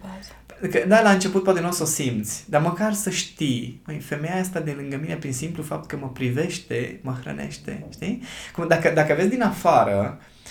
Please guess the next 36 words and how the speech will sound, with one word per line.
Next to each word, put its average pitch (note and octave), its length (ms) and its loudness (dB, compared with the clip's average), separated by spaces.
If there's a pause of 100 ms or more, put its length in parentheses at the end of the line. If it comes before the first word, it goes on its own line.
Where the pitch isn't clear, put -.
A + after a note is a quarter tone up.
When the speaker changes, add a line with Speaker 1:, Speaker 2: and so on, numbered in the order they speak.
(240)
Speaker 2:
o E3 100 2
mămică, C#3+ 800 0 (680)
um, C#3 520 2 (140)
care D#3+ 140 6
observă A3 380 2
co-, - 200 -14
uh, E3+ 220 6
copilul D#3+ 380 2
ei C#3+ 260 2
cum C3 120 -4
se B2+ 140 0
joacă, B2 520 -2 (180)
da? G3 220 -2
Speaker 1:
Mhm. G#3+ 420 -2
Speaker 2:
Și - 180 0
observi A#3+ 400 8
starea G3+ 320 6
aceea F3 220 2
de D#3+ 80 0
iubire, C3+ 800 2 (300)
de D3+ 60 2
susținere D#3 840 4
și E3 140 -2
de F#3 80 6
grijă D3+ 460 2
și E3 160 2
atenție. A#2+ 800 0
Nu G#3 100 4
trebuie B3+ 260 4
să A3+ 160 4
facă A3 400 2
nimic, F3 500 0
deci D3 120 0
nu G3+ 100 6
face G3+ 420 0
nimic. E3 460 -2